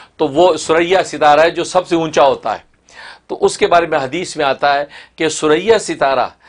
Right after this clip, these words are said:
जिस सुबह को निकलेगा, जिस सुबह को सुरैया सितारा निकलता है, तो उस वक़्त जो है वो रूए ज़मीन पर जहाँ भी वबा कोई फैली हो, तो अल्लाह तबारक व ताला जो है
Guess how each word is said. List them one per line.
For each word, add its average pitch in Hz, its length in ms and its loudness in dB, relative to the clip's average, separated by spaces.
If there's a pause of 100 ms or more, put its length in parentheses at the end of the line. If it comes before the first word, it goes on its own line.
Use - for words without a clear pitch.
(180)
जिस 127 340 -4
सुबह 170 300 4
को 180 140 0
निकलेगा, 147 580 0 (640)
जिस 165 300 -2
सुबह 170 200 4
को 156 160 -6
सुरैया 151 360 0
सितारा 139 400 -2
निकलता 135 480 0
है, 170 240 0 (300)
तो 170 80 -2
उस 175 220 0
वक़्त 180 300 0
जो 135 160 -4
है 175 200 2 (280)
वो 156 280 2
रूए 143 420 2
ज़मीन 160 360 -2
पर 131 220 -4 (540)
जहाँ 151 420 2
भी 226 160 -2
वबा 165 360 4
कोई 165 160 -6
फैली 135 360 -4
हो, 131 360 0 (280)
तो 170 60 0
अल्लाह 156 340 2
तबारक 147 420 0
व 147 120 -6
ताला 147 360 2
जो 143 160 -2
है 165 200 0